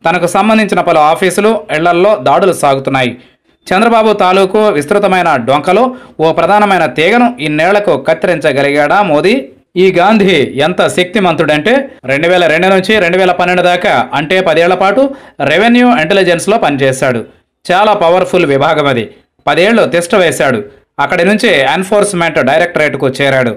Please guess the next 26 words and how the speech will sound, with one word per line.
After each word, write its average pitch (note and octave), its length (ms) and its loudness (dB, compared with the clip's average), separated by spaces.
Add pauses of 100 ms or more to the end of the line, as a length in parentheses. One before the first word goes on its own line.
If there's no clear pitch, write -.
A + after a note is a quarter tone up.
(400)
రెండు D#3 160 -2
వేల F3+ 160 2
పదిహేడు E3 380 0
దాకా F3 400 0 (320)
అక్కడే E3 400 0
తిష్ట. - 340 -6 (580)
తను F#3 120 2
చెప్పిందే A#3 540 0
జరిగేది G3 440 0
ఈడీ G#3+ 540 0
హైదరాబాద్ F3 540 0
విభాగంలో. C#3+ 640 0 (240)
జగన్ G#3 380 0
ఫిర్యాదు A#3 360 2
చేశాక G#3 720 0
ఈడీ F#3 300 0
నుంచి F#3+ 360 0
కదిలించారు F3 560 0
తనను. D3 400 0 (360)
జీఎస్టీలోకి G3 640 0
మారాడు, C#3 480 0 (380)
బేగంపేట F#3+ 580 0
డివిజన్కు. C#3+ 680 -2 (160)
ఇప్పుడు C3+ 220 -2
జీఎస్టీ G#3 420 0
కూడా G3+ 340 0